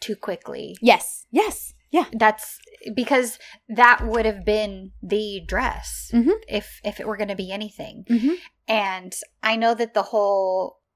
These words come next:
Speaker 1: ring is coming back in the form of a necklace next episode,
Speaker 2: Oh,
Speaker 1: which
Speaker 2: it,
Speaker 1: I
Speaker 2: it
Speaker 1: am
Speaker 2: better, it better just be
Speaker 1: <laughs>
Speaker 2: that he bought the matching necklace for her and not turned, which I know it's probably not,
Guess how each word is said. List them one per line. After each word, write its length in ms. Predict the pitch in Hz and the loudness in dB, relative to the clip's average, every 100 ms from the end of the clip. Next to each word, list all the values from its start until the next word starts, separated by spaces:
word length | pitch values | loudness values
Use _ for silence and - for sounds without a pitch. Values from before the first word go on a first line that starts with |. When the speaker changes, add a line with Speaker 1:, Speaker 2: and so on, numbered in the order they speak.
| _ - | _ -20
Speaker 1:
ring 480 | 190 202 202 196 196 | -10 -4 -2 -4 -6
is 180 | 220 | -10
coming 420 | - 208 185 185 180 | -10 -10 -10 -14 -4
back 380 | 185 180 190 208 | 0 2 0 -2
in 80 | 185 | -10
the 80 | |
form 240 | 175 190 175 | -10 -10 -8
of 100 | 170 | -8
a 80 | 180 | -6
necklace 580 | 220 294 285 277 269 262 | 0 0 0 -6 -4 -4
next 240 | 269 - - | -6 -6 -6
episode, 340 | 233 247 - | -6 -6 4
Speaker 2:
Oh, 760 | 262 254 254 247 247 240 240 - - | 8 10 12 12 12 10 8 0 -4
Speaker 1:
which 440 | 214 294 339 - - | 10 10 10 2 -8
Speaker 2:
it, 60 | - _ - | -12 _ -4
Speaker 1:
I 200 | 214 220 | 2 8
Speaker 2:
it 200 | 247 294 | 10 10
Speaker 1:
am 260 | 220 208 202 | 6 -2 2
Speaker 2:
better, 580 | 208 220 247 294 330 - - | 6 8 10 10 8 2 4
it 260 | 226 262 277 - 196 | 10 10 10 4 0
better 420 | 190 208 269 320 | 4 8 8 8
just 380 | 240 240 247 202 | 6 6 6 2
be 180 | 226 226 | 2 4
Speaker 1:
<laughs> 0 | |
Speaker 2:
that 180 | 208 - | 4 2
he 580 | 285 214 208 220 220 240 - - 185 | -2 0 2 2 2 0 -6 -14 -2
bought 440 | 170 190 277 349 - - | 6 10 10 10 4 -10
the 200 | 202 226 | 4 6
matching 540 | 214 240 285 - 311 311 | 8 6 6 4 2 2
necklace 400 | 269 208 180 - | 2 2 -2 -2
for 220 | 170 151 | -2 -2
her 240 | 160 139 - - | -2 -4 -6 -8
and 240 | 180 165 | -8 0
not 280 | 170 294 - | 8 8 8
turned, 280 | 294 294 - | 2 0 0
which 140 | 185 196 | -4 -2
I 80 | 190 | 0
know 120 | 202 | 0
it's 120 | 185 | 0
probably 220 | - 175 | -2 -4
not, 240 | 151 143 | -4 -6